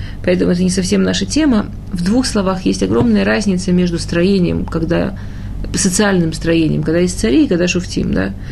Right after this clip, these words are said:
Шуфтим — это теократия классическая. Бог выбирает, кто будет править народом. То есть это огромное уважение к людям, что людям не нужен правитель все время. Они могут сами, они могут идти сами, они м-,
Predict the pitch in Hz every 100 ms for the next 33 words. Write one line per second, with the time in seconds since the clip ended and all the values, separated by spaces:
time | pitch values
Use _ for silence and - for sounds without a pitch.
0 | - - 202 311 320 262 208 208 - -
1 | - - 233 220 208 214 170 170 170 175
2 | 170 175 - - 156 180 240 269 180 175
3 | 190 226 196 - 202 180 180 180 - 180
4 | 170 175 165 151 180 185 - - - -
5 | - - - - - - - 180 - -
6 | - 202 208 233 277 254 214 196 214 208
7 | 196 208 185 160 175 196 220 220 220 247
8 | 247 226 208 202 208 196 - 208 233 208
9 | 190 - - - - - - - - -
10 | - - - 175 185 208 214 - 247 208
11 | 175 175 196 196 202 185 208 202 196 180
12 | 175 170 185